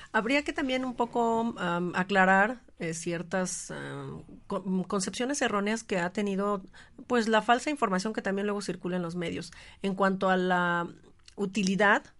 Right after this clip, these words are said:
de la oxidación. Porque a final de cuentas, esta, hay como una lucha en nuestro interior y en nuestro mundo, y bueno, no sé si sea la mejor palabra lucha, entre los oxidantes y los reductores, o sea,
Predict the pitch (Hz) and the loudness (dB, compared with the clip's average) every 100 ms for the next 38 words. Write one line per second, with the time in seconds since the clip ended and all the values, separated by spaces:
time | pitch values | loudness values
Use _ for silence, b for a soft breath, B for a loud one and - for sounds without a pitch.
0 | _ - 185 208 240 226 196 170 160 - | _ -6 4 6 6 4 2 -2 -4 0
1 | 185 165 B B B B - 190 202 214 | 0 -2 B B B B -2 2 2 6
2 | 226 277 277 247 247 269 - - 202 202 | 6 6 4 2 2 0 -4 -4 -2 -2
3 | - 214 208 208 196 - - - 240 247 | -4 0 2 2 2 -2 -6 0 0 2
4 | 285 262 262 240 247 - 202 202 220 - | 2 2 2 2 -2 0 2 2 0 -6
5 | 180 175 175 - 160 156 151 - - - | -4 -4 -6 -6 -6 -6 -6 -10 -10 -4
6 | 185 185 208 240 240 233 196 165 165 175 | 0 0 2 4 4 4 0 -2 -4 -2
7 | 226 208 196 269 B B B - 185 202 | 0 2 0 -2 B B B -8 -6 -2
8 | 196 214 226 - 175 175 190 185 185 180 | -2 0 -2 -4 -4 -4 0 0 0 -2
9 | - 175 170 175 185 - - B B B | -2 0 0 -2 -4 -4 -6 B B B
10 | 214 214 214 226 - - - 185 170 175 | -2 -2 2 0 -2 -14 -8 -4 -4 -4
11 | - - 190 202 320 311 311 349 359 - | -10 -6 -4 -2 0 2 2 0 0 -4
12 | - 247 247 262 320 - - - 220 220 | -8 -2 0 0 -2 -6 -10 -2 0 2
13 | 208 175 170 - - - - 170 | 0 -4 -4 -10 -16 -14 -6 -4